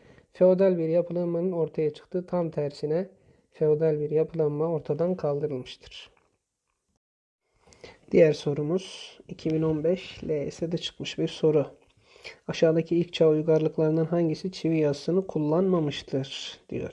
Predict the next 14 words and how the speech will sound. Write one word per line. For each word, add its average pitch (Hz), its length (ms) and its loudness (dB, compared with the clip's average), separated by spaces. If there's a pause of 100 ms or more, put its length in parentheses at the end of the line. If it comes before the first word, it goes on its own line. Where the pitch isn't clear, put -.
Tabii 175 260 0
çivi 175 280 0
yazısını 147 540 -2
Sümerler 156 560 0
icat 139 420 0
ediyor. 143 480 -2 (640)
Ardından 185 680 2 (380)
ticaretle 180 580 4
uğraşan 151 640 0
Asurlular 170 840 2
Anadolu'ya 160 680 0
doğru 156 360 0
bunu 147 200 -4
yayıyorlar. 165 800 -2